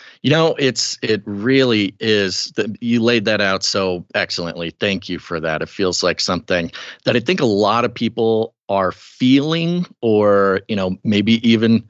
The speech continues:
trying not to feel or not to vocalize, because part of the genius of Satan's plan in, <clears throat> in, in what you laid out there is that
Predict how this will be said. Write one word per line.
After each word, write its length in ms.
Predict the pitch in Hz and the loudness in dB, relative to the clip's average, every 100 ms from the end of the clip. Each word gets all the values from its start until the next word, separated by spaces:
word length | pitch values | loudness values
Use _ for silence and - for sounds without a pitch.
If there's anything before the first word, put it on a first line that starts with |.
| _ | _
trying 680 | - - 120 113 123 135 131 | -4 -2 0 2 2 2 4
not 300 | 127 135 143 - | 4 2 0 -2
to 80 | |
feel 440 | 143 - 165 156 107 | -6 -4 0 2 2
or 60 | |
not 340 | 98 98 120 127 | 2 2 0 -2
to 80 | 135 | -2
vocalize, 720 | 139 160 - 104 82 80 - | 0 0 0 -2 0 -4 -4
because 480 | 98 92 107 101 - - - - - | -4 0 0 0 -4 -16 -18 -20 -8
part 380 | - 147 185 156 | -2 0 0 -2
of 140 | 123 | -4
the 80 | 107 | -6
genius 840 | 82 101 123 135 123 - - - - _ _ | -4 0 2 4 2 -4 -8 -10 -10 _ _
of 220 | - 101 92 | -2 0 0
Satan's 420 | - 113 107 - | 0 0 -2 -6
plan 640 | - 107 104 87 64 62 - | -6 -2 -2 -2 -4 -8 -6
in, 440 | 104 95 92 92 - - - - 87 135 | -2 0 0 -2 -2 -2 0 2 0 0
<clears throat> 500 | - _ _ _ - | -6 _ _ _ -8
in, 340 | - 107 98 95 | -2 0 0 -2
in 180 | 95 | -4
what 180 | 98 92 | -2 -2
you 120 | 92 | -2
laid 200 | 87 85 | -2 -2
out 240 | 85 110 113 | 0 -2 0
there 260 | 82 80 82 - - - _ | 0 0 -4 -12 -18 -20 _
is 240 | 147 139 - | 0 0 2
that 300 | 131 123 | 0 0